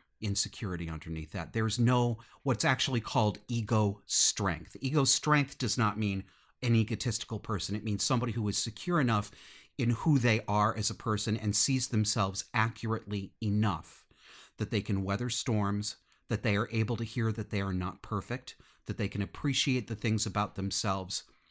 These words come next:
that are charming or fascinating or talented,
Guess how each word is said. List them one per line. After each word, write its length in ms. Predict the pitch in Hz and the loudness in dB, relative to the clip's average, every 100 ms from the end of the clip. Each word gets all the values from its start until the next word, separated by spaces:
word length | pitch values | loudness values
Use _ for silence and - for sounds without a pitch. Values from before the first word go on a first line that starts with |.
| _ _ _ - | _ _ _ -2
that 140 | 113 | 2
are 280 | 104 95 87 - _ _ - | 2 2 -2 -10 _ _ -2
charming 440 | 127 127 139 156 - - | 2 4 2 -2 -6 -10
or 120 | 87 | -8
fascinating 680 | - 107 110 110 104 101 104 | 0 2 2 0 0 0 -4
or 80 | 87 | -8
talented, 600 | - 98 101 117 151 | -4 -2 -2 -2 -4